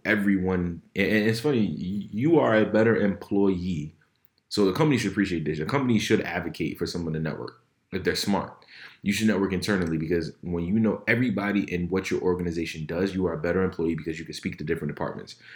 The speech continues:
I'm saying this as a recruiter. It's good for me to know different departments because I can recruit for all departments. But if I'm an accountant and I know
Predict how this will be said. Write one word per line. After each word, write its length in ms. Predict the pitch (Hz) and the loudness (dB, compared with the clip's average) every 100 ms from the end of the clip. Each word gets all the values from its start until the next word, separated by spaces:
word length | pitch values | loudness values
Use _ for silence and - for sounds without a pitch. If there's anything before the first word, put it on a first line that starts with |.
| - - _ - | -20 -20 _ -2
I'm 100 | 117 | 0
saying 240 | 120 123 107 | 4 4 6
this 120 | 104 | 4
as 160 | 92 | 2
a 40 | 85 | 0
recruiter. 580 | 80 - 123 143 - - - | -6 2 2 2 -2 -8 -4
It's 100 | 95 | 2
good 180 | 95 95 | 2 4
for 60 | |
me 120 | 98 90 | 2 2
to 60 | |
know 240 | 82 95 104 | 2 4 4
different 280 | 101 92 80 | 4 2 -2
departments 440 | - 90 113 120 | -2 0 0 -2
because 240 | - 85 | -2 0
I 60 | 85 | 0
can 160 | 90 80 | -2 -4
recruit 320 | 80 - - | -2 -2 -2
for 100 | 80 | -4
all 160 | 78 76 | -4 -6
departments. 460 | - 67 - - - | -4 -6 -6 -10 -10
But 380 | 120 123 - - - - - _ - | -4 -2 -2 -6 -20 -20 -20 _ 0
if 120 | 95 | 0
I'm 200 | 117 151 | 0 2
an 120 | 107 | 2
accountant 520 | 90 - 107 123 123 - _ _ _ - | 0 -2 -2 -2 -4 -10 _ _ _ -8
and 160 | 101 95 | -4 -2
I 220 | 90 101 | 0 0
know 680 | 95 92 92 95 101 123 143 | 2 0 0 2 2 2 -2